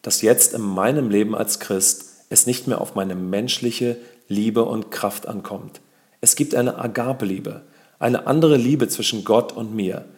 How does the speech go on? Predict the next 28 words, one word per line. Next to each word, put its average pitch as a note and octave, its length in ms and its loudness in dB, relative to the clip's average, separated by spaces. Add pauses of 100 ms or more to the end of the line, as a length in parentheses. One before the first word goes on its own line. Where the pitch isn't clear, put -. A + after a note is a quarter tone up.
(360)
Dadurch B2 640 4
kann G2+ 220 -2
ich G#2+ 160 -6
als - 220 -6
Christ - 320 -2
jetzt - 220 -2
leben G2+ 420 -2
und G#2 180 -10
leben G2 240 -2
lernen. F#2 460 -8 (580)
Heute D#3+ 200 6
möchte D3+ 280 0
ich A#2+ 120 0
dich - 220 -6
inspirieren, A2 680 0
nach F2+ 120 -8
diesem G2+ 280 -4
Clip - 240 -8
zu - 140 -10
beten, G#2 500 -6 (300)
und A#2 80 -10
dabei C3 180 6
kannst B2+ 360 0
du - 40 -4
eine G#2 240 -2
sehr G#2+ 500 2 (100)
starke G#2 760 -2
Entscheidung G2 640 -2